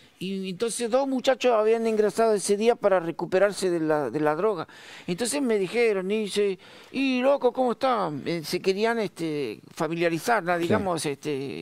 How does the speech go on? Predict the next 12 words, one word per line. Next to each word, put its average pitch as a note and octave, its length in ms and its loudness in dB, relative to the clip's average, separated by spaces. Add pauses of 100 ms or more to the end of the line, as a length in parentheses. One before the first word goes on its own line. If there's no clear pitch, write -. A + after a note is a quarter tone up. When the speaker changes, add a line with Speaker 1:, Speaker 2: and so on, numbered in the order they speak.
Speaker 1:
intimar. F3+ 640 0 (400)
Entonces A#3 500 0
decían, A#3 400 0
este, F3+ 500 -2
"¿Cómo C4 200 0
está, A#3 320 0
loco? F#3+ 440 -2
¿Cuánto D4+ 260 -2
hace G3+ 160 -2
que G3 60 -2
está F3+ 200 -2
acá?". E3+ 220 -4